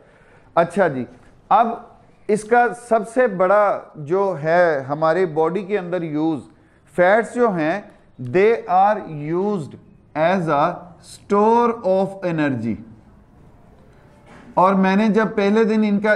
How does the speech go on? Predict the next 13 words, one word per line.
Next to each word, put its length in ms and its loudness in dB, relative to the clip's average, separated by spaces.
इंट्रोडक्शन 640 0
पढ़ाया 500 0
था 160 0
आपको 680 -2
बायोकेमिस्ट्री 720 0
का, 220 2
तब 140 4
मैंने 280 0
आपको 340 0
बताया 520 2
था 320 -6
कि 100 2
carbohydrates 880 2